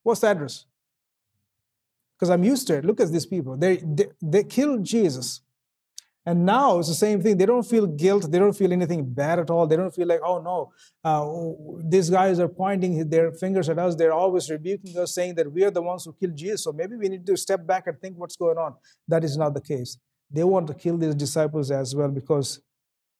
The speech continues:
they were pointing, the disciples were pointing out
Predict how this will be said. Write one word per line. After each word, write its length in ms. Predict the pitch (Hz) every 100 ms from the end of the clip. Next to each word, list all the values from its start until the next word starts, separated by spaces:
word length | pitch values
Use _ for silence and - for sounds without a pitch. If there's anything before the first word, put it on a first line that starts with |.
| _ _ _ _ -
they 120 | 151
were 100 | 139
pointing, 400 | 139 160 165 143
the 60 | 131
disciples 400 | 123 160 156 147
were 100 | 131
pointing 460 | - 156 151 147
out 200 | 143 143